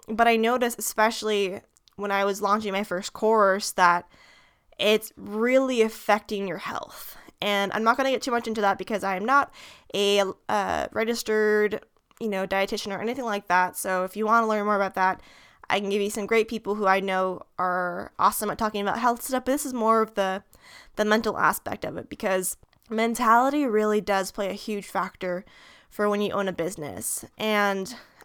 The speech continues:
I don't think that's talked about enough. And again, I will mention more of, like, my own mental endeavors <laughs> later on, but right now I wanna stick more to self-care and what happens when you don't do it. Like, I didn't. So let's go down the road of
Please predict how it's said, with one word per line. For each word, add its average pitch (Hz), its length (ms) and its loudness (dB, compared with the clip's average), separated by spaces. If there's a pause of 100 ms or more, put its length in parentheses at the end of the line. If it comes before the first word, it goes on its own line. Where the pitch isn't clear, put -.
I 233 120 0
don't 254 220 0
think 233 180 -2
that's 196 220 -4
talked - 320 2
about 269 280 2
enough. 294 440 -2 (140)
And 214 320 0
again, 240 340 0
I 226 120 4
will 220 80 2
mention 220 320 0
more 214 240 2
of, 196 60 -2
like, 202 220 -2
my 202 180 0
own 202 120 0
mental 196 500 -2 (360)
endeavors 214 640 6
<laughs> 214 160 4
later 202 220 6
on, 208 340 8
but 247 120 2
right 220 120 0
now 226 160 4
I - 20 2
wanna 226 160 2
stick 220 260 -4
more 214 200 -2
to 226 100 -10
self-care 202 540 -2
and 190 160 -4 (520)
what 233 160 6
happens 214 300 4
when 202 120 -6
you 196 100 -4
don't 190 340 -4
do 247 160 -4
it. 254 140 -4
Like, 214 280 -4
I 190 300 4
didn't. 320 340 -8 (280)
So - 120 -8
let's 233 120 -2
go 262 100 2
down 240 220 2
the 226 80 0
road 208 180 4
of 196 180 2